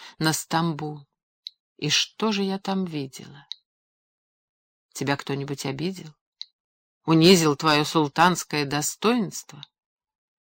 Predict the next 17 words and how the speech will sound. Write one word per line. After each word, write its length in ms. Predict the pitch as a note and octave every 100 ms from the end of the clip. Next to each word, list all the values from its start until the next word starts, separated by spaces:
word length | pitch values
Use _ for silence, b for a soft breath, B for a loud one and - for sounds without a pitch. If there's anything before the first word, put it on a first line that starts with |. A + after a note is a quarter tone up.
| _ _ -
Она 260 | D3 D3
тихо 340 | D3+ D#3 - D#3
засмеялась. 960 | D3 - D3+ D3 C#3+ C#3 C3+ - - _ _ _ _ -
Если 400 | D#3 B3 - C#3+
бы 160 | C#3+ C#3+
так. 340 | - C3 C3+ _ - _ _ _ _ _ _ _ _
Какая 440 | - F3 - C#4 G#3
это 180 | -
мелочь, 840 | F3 D#3+ D#3+ D#3 C#3 C#3 - - - B B -
оскорбление 800 | D3+ - D#3 C#3+ D#3+ D#3 D#3 D3
достоинства 1040 | C#3+ C#3 - - B3 A3 G3 - F3+ F3 B B
или 240 | - E3+ E3
величия. 840 | D3+ D3+ C#3 C3+ - - C#3 C#3 _ _ _ _ _ _ _ _ _
А 120 | - D3+
если 300 | D3+ - C#3+
что-то 440 | - D#3+ D3+ C#3
другое? 600 | C#3 C3 C#3 D3 E3+